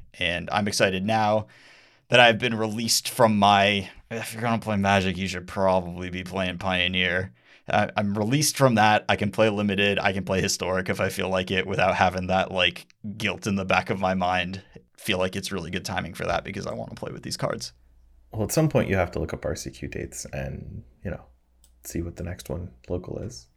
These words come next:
Speaker 1: Yeah, I'm kind of, like, off Anaheim, so I'm not, like, super concerned about that right now.
Speaker 2: Okay.
Speaker 1: I can't
Speaker 2: It's, it's San Diego. I was in-, informed recently. I don't know if that moves the needle for you any, but it
Speaker 1: I
Speaker 2: is
Speaker 1: mean,
Speaker 2: not
Speaker 1: San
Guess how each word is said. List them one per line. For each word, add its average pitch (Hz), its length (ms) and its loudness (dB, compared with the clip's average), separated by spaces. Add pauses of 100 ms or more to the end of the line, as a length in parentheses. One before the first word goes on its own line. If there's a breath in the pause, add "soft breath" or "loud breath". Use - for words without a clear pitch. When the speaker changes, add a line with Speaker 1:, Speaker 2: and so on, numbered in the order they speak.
(180)
Speaker 1:
Yeah, 156 600 0
I'm 196 220 6
kind 247 260 4
of, 202 340 0 (140)
like, 104 320 2
off 95 400 4
Anaheim, 117 880 2
so 95 640 2
I'm 113 120 2
not, 101 180 2
like, 92 180 2
super 92 360 -2
concerned 95 440 -2
about 95 260 2
that 101 180 4
right 107 200 2
now. 113 300 4 (600)
Speaker 2:
Okay. - 260 -6 (360 loud breath)
Speaker 1:
I 120 120 6
can't 175 280 8
Speaker 2:
It's, 135 80 0
it's 120 200 0
San 131 180 6
Diego. 87 440 0
I 82 60 -10
was 82 200 -8
in-, - 160 -8
informed 90 500 -8
recently. - 460 -12 (760)
I 101 60 0
don't 110 80 10
know 113 80 10
if 110 60 2
that - 120 8
moves 101 260 2
the 92 80 0
needle 87 240 0
for - 200 -4
you - 160 -10
any, - 160 -12
but - 160 -8
it - 60 4
Speaker 1:
I 180 40 8
Speaker 2:
is 190 60 8
Speaker 1:
mean, 220 140 6
Speaker 2:
not 156 100 2
Speaker 1:
San 196 80 4